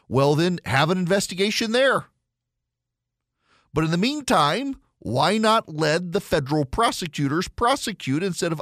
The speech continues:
undermining their case by dragging the whole thing before the U S House for political gain? Because you're not actually gonna gain anything politically. Again, you may love this, but you're already voting for these clowns.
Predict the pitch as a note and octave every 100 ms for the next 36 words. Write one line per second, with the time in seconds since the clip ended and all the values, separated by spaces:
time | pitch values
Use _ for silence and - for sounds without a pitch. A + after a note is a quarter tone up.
0 | - F#3 G3 F3+ D#3 D3+ C3+ B2+ E3 A#3
1 | G#3 - - - D3 D3+ A#2 A#2+ D3+ F#3
2 | F#3 F3 D#3 C#3+ D#3+ D3+ F#3+ G#3 G3+ C3+
3 | - D#3+ E3+ D3+ D#3 D#3 D3+ - A3 G#3
4 | - - - - _ _ - F3+ G#3+ B3
5 | D#4 C#4+ A#3 F#3+ C3+ D3 G3+ E3+ G3 G#3
6 | A3 - G#3 G#3 E3+ C3 F3+ A3 A#3 A3
7 | F#3 G#3 G#3 A3 G3 A#3 D#4 C#4+ B3+ B3
8 | A#3 C#4+ G#3+ - - E3 F#3+ C4 D#4 D#4+
9 | D4+ C4+ C4 B3+ A#3 A3+ B3+ C#4 A#3+ G3
10 | A3 F#3 B2+ - - - - - _ _
11 | _ _ _ _ _ _ _ _ _ -
12 | D3 F3+ G3 E3+ C3+ A#2 D3 F3+ B2+ A#2
13 | F2+ E2 - F2+ - C#2 -